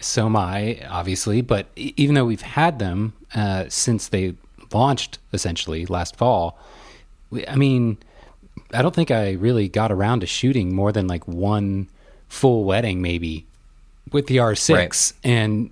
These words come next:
Speaker 1: or maybe more. I, I honestly can't remember,
Speaker 2: Yeah.
Speaker 1: but now it's, like, e-, every weekend I'm, I'm shooting, uh, weddings again. And it's, you know, you're busy as well. And what I'm figuring with, out with the R six is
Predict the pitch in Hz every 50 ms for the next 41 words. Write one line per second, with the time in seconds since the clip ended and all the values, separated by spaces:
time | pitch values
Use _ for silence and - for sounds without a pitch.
0 | - - - 143 139 147 160 160 170 165 156 123 110 98 95 95 98 104 92 117
1 | 123 - 123 127 131 120 127 131 123 - 123 - 120 95 92 101 127 147 139 117
2 | 104 76 107 98 - - - - - - - - - 120 131 151 170 180 175 143
3 | - - 123 107 - - - - - - - 127 117 123 113 101 101 110 110 -
4 | - 98 78 76 65 - - 98 98 95 92 98 - - 92 92 90 - - -
5 | 107 92 90 80 80 78 - - - 117 101 95 92 87 87 82 80 - - 104
6 | 98 95 87 80 82 82 82 80 82 76 78 78 87 - 107 101 95 92 87 -
7 | - - - - - - - - - - - - - - - - 107 85 76 -
8 | 92 113 120 101 113 101 101 104 95 98 117 151 165 160 156 151 135 120 117 110
9 | 120 117 110 104 - - 143 113 120 113 110 107 104 101 107 - - - - 151
10 | 165 123 123 110 - 113 101 - 107 98 - - - 208 185 - - 123 110 95